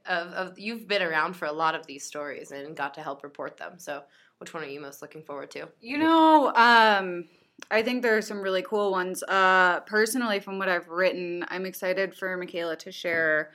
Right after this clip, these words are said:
Speaker 2: Mark Milster's story. He's a farrier that I've had the opportunity to work with, um, and he was my next-door neighbor when I lived in Oklahoma, and he is a Hall of Fame farrier. He has won world championships. He has flown all over the world to work on different horses. So his story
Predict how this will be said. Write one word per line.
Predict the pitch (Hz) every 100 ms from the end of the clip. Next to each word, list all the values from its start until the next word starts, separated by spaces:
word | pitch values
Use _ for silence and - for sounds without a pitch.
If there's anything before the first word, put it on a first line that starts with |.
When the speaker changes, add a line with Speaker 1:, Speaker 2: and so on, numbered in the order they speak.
| - - - -
Speaker 2:
Mark | 202 196 196
Milster's | 180 175 180 175 175
story. | 180 170 175 175
He's | 180 175
a | 185
farrier | 180 165 170 175 165
that | 147 -
I've | 170 170 170 - -
had | 214
the | 196 190
opportunity | 180 196 185 180
to | 160
work | 160 170
with, | 165 165 _
um, | 180 175 165 160 160 -
and | 185 180
he | 175
was | 175
my | 180
next-door | 170 165 170
neighbor | 175 220 214
when | 175
I | 170
lived | 156
in | 160
Oklahoma, | 156 156 160 175 175 160 156 - - - _ 190
and | 196
he | 196 202 196 190
is | - 180
a | 165
Hall | - 180 175
of | 170
Fame | 170 160
farrier. | 156 156 156 160 160 -
He | - 185 175 165 160
has | 175 175 170
won | 175 170 165 - -
world | 175 156
championships. | - 247 214 202 180 190 175 -
He | 180
has | 170 160
flown | - 175 170
all | 170 175
over | 185 185
the | 175
world | 165 170 170 165 165
to | - 165
work | 156 156 156
on | 147
different | 147 151 131
horses. | - - - -
So | - -
his | 180 190
story | - - 175 170 170 165